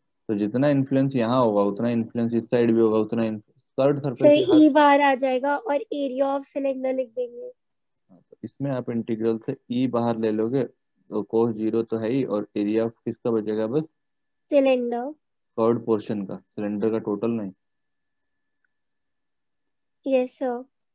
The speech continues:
Speaker 1: उसमें भी आपका जो है integral करना है area को आपको सिर्फ कर्व्ड portion पे। तो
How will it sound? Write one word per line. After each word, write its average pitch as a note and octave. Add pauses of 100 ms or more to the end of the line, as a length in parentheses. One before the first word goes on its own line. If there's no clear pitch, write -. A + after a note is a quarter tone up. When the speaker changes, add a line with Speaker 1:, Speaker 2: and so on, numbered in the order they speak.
(300)
Speaker 1:
उसमें A2+
भी A#2+
आपका G#2
जो G#2+
है D#3 (720)
integral A2
करना G#2+
है -
area G#2
को C#3+
आपको A2+
सिर्फ B2
कर्व्ड A2+
portion G2
पे। F#2+ (2500)
तो -